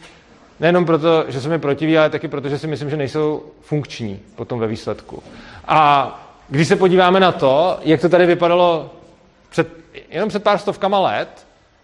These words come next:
tak co třeba bylo tehdy běžný, bylo otrokářství. A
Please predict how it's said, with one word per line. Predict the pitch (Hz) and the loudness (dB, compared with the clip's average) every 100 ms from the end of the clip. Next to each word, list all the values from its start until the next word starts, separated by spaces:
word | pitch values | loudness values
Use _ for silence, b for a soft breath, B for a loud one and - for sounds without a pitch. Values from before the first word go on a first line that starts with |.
| _ | _
tak | 156 | -6
co | - | -4
třeba | 175 196 | 0 0
bylo | 180 190 | 2 2
tehdy | 190 180 190 | 2 0 0
běžný, | 170 165 143 170 170 | 0 -2 -4 -6 -4
bylo | 170 180 | -2 0
otrokářství. | 175 165 156 120 - - 87 _ _ _ _ _ b b b b _ _ | 0 -2 -2 -6 -10 -20 -20 _ _ _ _ _ b b b b _ _
A | 147 147 139 131 | 0 2 0 -2